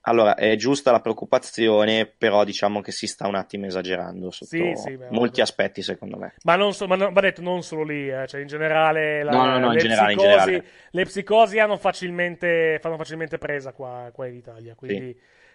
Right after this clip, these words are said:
Speaker 2: eh, per un motivo o per l'altro, non so, non so neanche
Speaker 1: Sì,
Speaker 2: dare una,
Speaker 1: anche
Speaker 2: una
Speaker 1: perché
Speaker 2: valida
Speaker 1: poi se
Speaker 2: spiegazione.
Speaker 1: vai a vedere quanti morti ha fatto la, l'influenza un mese fa, ne ha fatti tipo il triplo, il quadruplo
Speaker 2: Esatto,
Speaker 1: di quanti ne ha
Speaker 2: esa-,
Speaker 1: fatti il
Speaker 2: esattamente.
Speaker 1: coronavirus.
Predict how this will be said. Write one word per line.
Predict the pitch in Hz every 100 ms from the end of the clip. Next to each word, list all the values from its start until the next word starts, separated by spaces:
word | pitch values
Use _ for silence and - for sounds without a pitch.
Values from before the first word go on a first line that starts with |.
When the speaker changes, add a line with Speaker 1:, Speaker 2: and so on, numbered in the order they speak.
| _
Speaker 2:
eh, | 143 135
per | 175
un | 180
motivo | 170 180
o |
per | 151
l'altro, | 143 143 131 127
non | 120
so, | - 135
non | 127
so | 135
neanche | 131 127 127 127
Speaker 1:
Sì, |
Speaker 2:
dare | 120
una, | 123 120
Speaker 1:
anche | 113 117
Speaker 2:
una | 117
Speaker 1:
perché | 113 113
Speaker 2:
valida | -
Speaker 1:
poi | 131 110
se | 113
Speaker 2:
spiegazione. |
Speaker 1:
vai | 110
a | 107 110 117
vedere | 110 -
quanti | - 117 117 113
morti | 117 120 104 110
ha |
fatto | - 117 - 110
la, | 107 104 104
l'influenza | 107 117 - 127 127 127 120 113
un | 113
mese | 113 113 127
fa, | 117 110
ne | 110
ha | 101
fatti | 104 101 107
tipo | 107 107
il | 104 -
triplo, | - 107 101 - 104
il | -
quadruplo | 101 98 175
Speaker 2:
Esatto, | 190 196
Speaker 1:
di | 151
quanti | - 143
ne | 156
ha |
Speaker 2:
esa-, | 151 156
Speaker 1:
fatti | 160
il |
Speaker 2:
esattamente. | 156 - 104 101
Speaker 1:
coronavirus. | 101 98 98 95 90